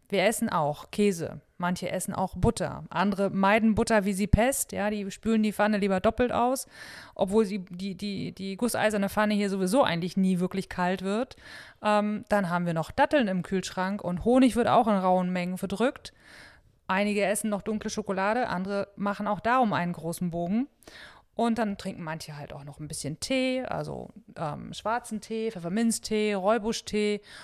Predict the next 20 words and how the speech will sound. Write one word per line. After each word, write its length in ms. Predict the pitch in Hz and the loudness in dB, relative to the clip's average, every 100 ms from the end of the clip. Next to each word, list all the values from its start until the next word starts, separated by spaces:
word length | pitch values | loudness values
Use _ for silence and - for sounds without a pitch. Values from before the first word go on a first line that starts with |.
| - - | -20 -12
und 440 | - 208 208 208 - | -2 0 0 -2 -2
auch 260 | 196 196 | 0 0
entkoffinierter 800 | - 196 - 214 - 196 185 160 | -2 -6 -4 -8 -4 -4 -4 -6
Kaffee 400 | - 151 - 156 | -10 -12 -12 -12
wird 140 | 156 - | -12 -12
hier 140 | 165 | -10
hin 120 | 170 | -10
und 160 | 165 165 | -10 -12
wieder 340 | 160 - - - _ _ - | -12 -12 -12 -16 _ _ -12
gereicht. 720 | - 185 202 - - - - - - | -4 -2 -2 -4 -8 -16 -20 -20 -10
Und 160 | 190 | -6
ansonsten 340 | 190 180 165 208 | -4 -6 -8 -10
gibt's 220 | 226 - | -10 -4
halt 180 | 247 240 | -4 -2
nur 140 | 262 | 0
Wasser, 400 | 170 139 - - _ _ _ _ _ | 0 -2 -8 -12 _ _ _ _ _
wie 120 | 180 | -6
sich 100 | 175 | -4
das 220 | 190 202 - | -4 -6 -4
gehört. 500 | 175 143 - - | -4 -4 -6 -14